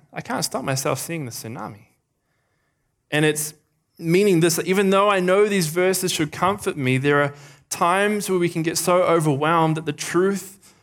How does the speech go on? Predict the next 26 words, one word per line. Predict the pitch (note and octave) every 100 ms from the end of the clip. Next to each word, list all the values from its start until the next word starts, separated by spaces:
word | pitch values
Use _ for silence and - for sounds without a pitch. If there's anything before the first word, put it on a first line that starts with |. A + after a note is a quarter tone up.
| _ _ _
of | C#3+
these | C#3+ C3
verses | B2+ B2 G3 G#3+ - A#2+ G#2+ A#2+ - - _ _ _ _ _ _ _ _ _ _ _ _
doesn't | C#3+ C#3+ D#3
get | D3
a | C#3
chance | D3+ C3+
to | C3
sink | B2+ C3 B2
in. | C#3+ B2 A2 _ _ _ _ _ _ _ _ _ _ _ _ _ _ -
And | B2
this | D#3+ F3
is | F3+
where | C3+ C3+ A2+ G#2+ A#2+ - _ _ _ _ _ _ -
worry | B2 B2+ B2 A2+ G2+ G2 - _ _ _ _ _ _ _
transitions | - A#2+ A#2+ A#2 B2 A2+
into | A2+ C3
anxiety. | A2+ A2 G#2+ G#2 G2+ G2 - _ _ _ _ _ _ _ _ _ -
And | A#2+
anxiety | A#2 A2+ B2 C3+ C3 G#2+ F#2+ E2+ - _ _ _ _ _ _
is | A#2
what | A#2
we're | G#2+
talking | A2 A2 G#2 G#2+
about | G2+ G2+ -
tonight. | - G#2 G2+